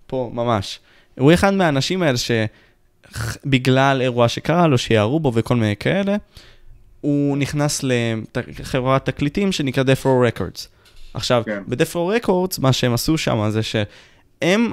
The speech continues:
Speaker 1: אמרו לטופק, "אנחנו נשלם לך, הכל יהיה בסדר, יהיה לך מלא כסף, תקליט איתנו כמה שאתה רוצה."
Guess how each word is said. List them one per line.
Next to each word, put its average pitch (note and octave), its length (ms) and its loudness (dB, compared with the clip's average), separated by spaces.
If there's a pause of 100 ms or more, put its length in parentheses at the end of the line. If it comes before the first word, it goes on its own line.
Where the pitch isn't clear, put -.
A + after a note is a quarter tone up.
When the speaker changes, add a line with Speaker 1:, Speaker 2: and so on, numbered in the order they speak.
(120)
Speaker 1:
אמרו E3+ 220 0
לטופק, G3 400 0
"אנחנו F#3 180 -2
נשלם F#3 480 0
לך, E3+ 160 0
הכל - 380 -4
יהיה F3+ 120 2
בסדר, D#3+ 560 0 (400)
יהיה D3+ 140 2
לך E3+ 240 0 (580)
מלא F#3+ 600 2
כסף, C3 420 -2
תקליט A3+ 340 -2
איתנו G#3 340 -4
כמה B3 280 0
שאתה - 140 -4
רוצה." B2 280 -4